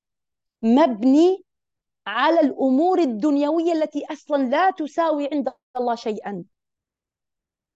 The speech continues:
فأصبحنا نقيم الإنسان بالجاه، بالمال، بالمنصب، صحيح ولا لا؟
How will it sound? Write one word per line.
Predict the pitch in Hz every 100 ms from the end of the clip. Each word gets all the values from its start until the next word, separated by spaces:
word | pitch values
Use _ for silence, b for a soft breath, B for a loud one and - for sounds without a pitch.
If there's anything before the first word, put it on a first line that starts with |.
| _ _ _ _
فأصبحنا | - - 359 - 415 381 339
نقيم | - - 294
الإنسان | 277 269 269 294 285
بالجاه، | 247 226 262 247 254 - b
بالمال، | 233 285 269 269 269 262 -
بالمنصب، | 277 277 320 320 311 247 202 _ _
صحيح | _ 262 - 453
ولا | 427 370 294
لا؟ | 285